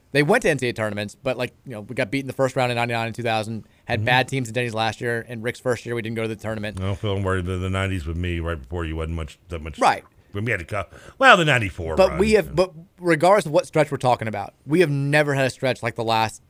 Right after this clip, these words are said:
Speaker 1: five years, where not only are,
Speaker 2: No.
Speaker 1: are we missing N C A A tournaments, we're dealing with N C A A stuff. We're dealing with, I mean, I mean, we haven't, we haven't played an N C A A tournament game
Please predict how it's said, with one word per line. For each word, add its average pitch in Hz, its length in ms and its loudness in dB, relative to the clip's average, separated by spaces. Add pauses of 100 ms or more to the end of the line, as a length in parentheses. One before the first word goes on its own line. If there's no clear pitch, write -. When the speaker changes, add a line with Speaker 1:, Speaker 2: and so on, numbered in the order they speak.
Speaker 1:
five 107 320 -2
years, - 260 -16 (240)
where 139 320 4
not 151 220 2
only 175 160 2
are, 151 100 4
Speaker 2:
No. 92 180 4
Speaker 1:
are 151 120 4
we 151 80 4
missing 143 260 0
N 131 80 0
C 123 120 -4
A - 20 -2
A 117 40 -2
tournaments, 127 500 -2 (320)
we're 147 160 4
dealing 143 280 2
with 120 100 -2
N 120 120 -2
C 113 200 -4
A 131 140 4
A 190 60 4
stuff. 175 420 4 (300)
We're 135 160 2
dealing 139 400 0
with, 127 380 4
I 131 60 -6
mean, 127 100 -10
I 123 40 -10
mean, 117 240 -6 (220)
we 180 100 -4
haven't, 226 240 -2
we 185 120 0
haven't 247 160 -4
played 202 260 2
an 160 100 0
N 151 100 0
C 151 120 -2
A - 20 6
A 135 40 4
tournament 131 340 -2
game 113 280 -2